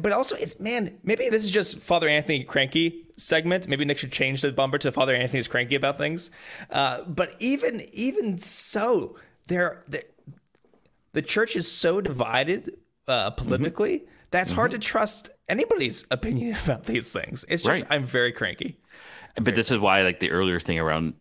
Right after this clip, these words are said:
Speaker 2: the notion of, like, recapturing the notion of symbol properly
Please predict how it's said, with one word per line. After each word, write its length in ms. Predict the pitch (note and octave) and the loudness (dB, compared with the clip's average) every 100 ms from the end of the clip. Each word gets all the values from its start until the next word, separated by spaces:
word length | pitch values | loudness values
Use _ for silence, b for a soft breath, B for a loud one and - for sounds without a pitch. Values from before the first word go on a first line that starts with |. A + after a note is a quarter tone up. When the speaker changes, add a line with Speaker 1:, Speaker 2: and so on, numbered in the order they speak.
| - F2+ | -16 -4
Speaker 2:
the 100 | F#2 | 0
notion 440 | F2 E2+ - F#2 | 2 0 0 -2
of, 120 | D#2+ | 0
like, 200 | D#2+ D2+ - | 0 -2 -6
recapturing 1040 | E2 F2 E2+ E2+ D#2+ - D#2+ C#2+ - F2 | -12 -8 -6 -6 -6 -4 -2 -2 -4 -2
the 80 | D#2 | -2
notion 320 | D#2 D#2 - C#2+ | -2 -4 -4 -6
of 60 | |
symbol 320 | - D2 D2+ - | -4 -4 -6 -6
properly 600 | - - - F2 A2 | -4 -4 -2 -4 -4